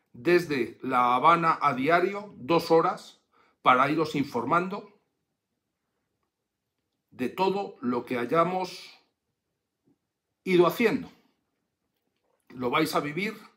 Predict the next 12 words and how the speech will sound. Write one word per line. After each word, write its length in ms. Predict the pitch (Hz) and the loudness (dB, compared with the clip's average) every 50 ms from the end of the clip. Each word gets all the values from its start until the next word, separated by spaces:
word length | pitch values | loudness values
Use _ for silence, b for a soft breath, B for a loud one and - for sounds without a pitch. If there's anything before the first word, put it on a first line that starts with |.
| _ _ _ _ _ _ _ _ _ _ _ _ - | _ _ _ _ _ _ _ _ _ _ _ _ -8
en 200 | 147 135 127 - | -4 -4 -4 -2
tiempo 320 | - 202 202 175 165 160 | -2 -2 -2 -2 -2 -2
real, 500 | 139 139 170 180 170 135 - - - _ _ _ _ _ _ _ | 0 0 0 0 0 0 -2 -4 -14 _ _ _ _ _ _ _
cada 300 | - - 123 117 123 131 | -4 -2 0 0 0 0
día 420 | 165 208 233 240 240 - - - _ _ _ _ _ _ _ _ _ _ _ _ _ | -2 0 0 0 -2 -2 -4 -18 _ _ _ _ _ _ _ _ _ _ _ _ _
la 100 | - 131 | -4 -2
información 840 | 131 123 - - 135 120 123 127 - - 190 190 202 214 226 240 - _ _ _ _ _ _ _ _ _ _ _ _ _ _ _ _ _ _ _ _ _ _ _ _ _ _ _ _ _ _ | -2 -2 -2 -2 -4 -2 -2 -4 -4 -4 -4 -4 -4 -4 -6 -10 -12 _ _ _ _ _ _ _ _ _ _ _ _ _ _ _ _ _ _ _ _ _ _ _ _ _ _ _ _ _ _
al 180 | - 139 127 120 | -4 -2 -2 -2
detalle. 420 | - 135 - 135 120 95 87 - - _ _ _ _ _ _ _ _ _ _ _ _ _ _ _ _ _ _ _ _ _ _ _ _ _ _ _ _ _ _ _ _ _ _ _ b b b b b - | -2 -2 -2 -2 -4 -4 -8 -16 -20 _ _ _ _ _ _ _ _ _ _ _ _ _ _ _ _ _ _ _ _ _ _ _ _ _ _ _ _ _ _ _ _ _ _ _ b b b b b 4
¿Por 220 | 160 156 - - | 4 4 4 4
qué 380 | - 254 254 247 254 - - _ _ _ _ _ _ _ _ _ _ _ _ _ _ _ _ _ _ _ _ _ _ _ _ _ - | 0 0 0 0 -2 -8 -14 _ _ _ _ _ _ _ _ _ _ _ _ _ _ _ _ _ _ _ _ _ _ _ _ _ -6
logramos 960 | 143 139 143 143 156 180 196 202 196 196 202 208 202 - - - - _ | 0 2 2 2 4 4 2 2 2 0 -8 -8 -10 -12 -16 -20 -20 _